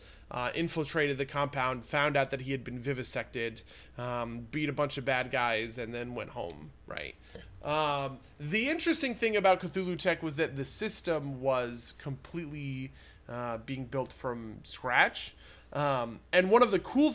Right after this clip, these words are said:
th-, and, and it probably had one of the coolest things I've seen, and something I've always wanted out of an R P G, but never has quite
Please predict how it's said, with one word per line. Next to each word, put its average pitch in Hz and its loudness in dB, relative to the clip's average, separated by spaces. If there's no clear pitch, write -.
th-, 165 0
and, 196 8
and 190 6
it 185 4
probably 226 6
had 190 6
one 185 2
of 165 -2
the 156 -2
coolest 165 0
things 151 -4
I've 135 2
seen, 147 -4
and 143 -2
something 175 -2
I've 143 2
always 151 0
wanted 156 4
out 139 6
of 127 2
an 123 -4
R 117 0
P 113 -14
G, 113 -10
but - -8
never 135 2
has 139 -2
quite 131 -2